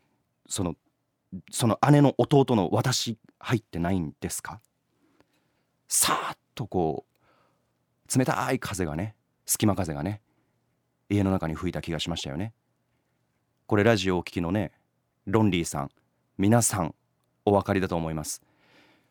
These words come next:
もしかしたら、うちの両親は、姉たちは、遠く離れた鹿児島のいとこは、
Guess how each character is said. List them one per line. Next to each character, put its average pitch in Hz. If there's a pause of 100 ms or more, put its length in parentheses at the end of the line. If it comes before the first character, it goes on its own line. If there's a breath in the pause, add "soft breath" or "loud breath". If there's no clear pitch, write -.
も 165
し -
か 180
し -
た 196
ら、 208 (200)
う 120
ち 107
の 92
両 104
親 85
は、 67 (500)
姉 104
た 90
ち -
は、 71 (540)
遠 110
く 110
離 104
れ 101
た -
鹿 -
児 101
島 101
の 90
い 95
と 117
こ 80
は、 71